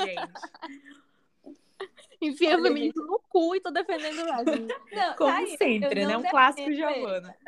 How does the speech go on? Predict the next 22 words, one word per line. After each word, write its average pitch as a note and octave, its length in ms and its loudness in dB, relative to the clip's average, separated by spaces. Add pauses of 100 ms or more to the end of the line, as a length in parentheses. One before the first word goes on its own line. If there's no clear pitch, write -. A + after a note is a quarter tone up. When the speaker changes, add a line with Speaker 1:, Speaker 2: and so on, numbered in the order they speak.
(840)
Speaker 3:
Eu C4+ 140 -4
não C#4+ 240 -6
perdoei, D4 580 -4
confesso. A#3 640 -10
Eu G#3+ 120 -8
acho G#3 180 -8
que - 80 -14
ele A3 80 -12
foi A3+ 160 -12
muito G#3+ 540 -8
escroto A3+ 500 -6
no G#3+ 80 -12
começo. G3+ 580 -6 (240)
Não F4+ 220 0
perdoei, G4+ 400 0
ainda D4 240 -4
ficou C#4+ 240 -12
entalado C#4+ 460 -2
aqui. D4 520 -8
Mas F#4 360 -4
é, F#4 340 -2
é E4 180 -8